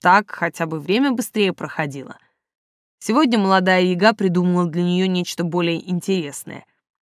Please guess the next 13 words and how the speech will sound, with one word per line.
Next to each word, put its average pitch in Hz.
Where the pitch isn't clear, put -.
«Наберёшь 339
цветочков». -
«Ой, 262
молодец, 202
додумалась. 196
И 247
выложишь 254
их, 311
э, 185
по 185
кругу 302
вокруг 220
лагеря», 175